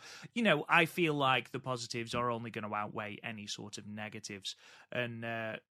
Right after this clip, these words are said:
the gripes I have mainly to do with the Korakuen show are not to do with Fua. So, yeah, we'll move on anyway. Um,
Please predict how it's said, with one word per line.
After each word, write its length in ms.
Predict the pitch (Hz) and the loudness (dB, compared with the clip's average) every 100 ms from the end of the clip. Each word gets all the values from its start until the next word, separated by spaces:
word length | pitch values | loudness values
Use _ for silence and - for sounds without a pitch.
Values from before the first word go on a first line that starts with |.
| 151 | -12
the 100 | 139 | -6
gripes 460 | 139 143 151 143 - | -4 2 4 4 0
I 120 | 120 | -2
have 360 | 110 117 113 113 | 0 0 0 -2
mainly 480 | 113 104 104 101 - _ _ - | -8 -8 -8 -10 -12 _ _ -10
to 100 | 127 | -8
do 140 | 117 110 | -6 -6
with 120 | 131 | -6
the 60 | |
Korakuen 440 | 117 120 107 107 107 | -4 -4 -4 -8 -10
show 240 | 107 104 | -6 -4
are 120 | 110 | -4
not 320 | 110 110 104 - | -4 -4 -6 -6
to 220 | - 120 | -8 -8
do 160 | 107 | -8
with 180 | 98 98 | -10 -10
Fua. 360 | - 107 101 104 | -10 -10 -10 -6
So, 300 | 113 104 95 _ - - - - _ _ _ - | -4 -4 -8 _ -20 -20 -20 -20 _ _ _ -14
yeah, 260 | 123 104 - | -10 -8 -10
we'll 220 | 139 175 190 | 0 4 8
move 280 | 185 170 | 8 6
on 240 | 127 113 117 | 4 0 -2
anyway. 480 | 120 120 113 113 110 - | -6 -4 -2 -2 -4 -2
Um, 420 | 131 120 123 123 | 0 2 0 0